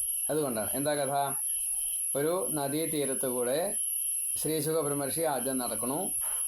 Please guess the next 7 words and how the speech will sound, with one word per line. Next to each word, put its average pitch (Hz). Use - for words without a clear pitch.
അതിൻ്റെ 165
പിന്നിലായിട്ട് 147
ശ്രീശുക 160
ബ്രഹ്മർഷിയുടെ 147
അച്ഛനായിട്ടുള്ള 143
വേദവ്യാസൻ 151
നടക്കണു. 139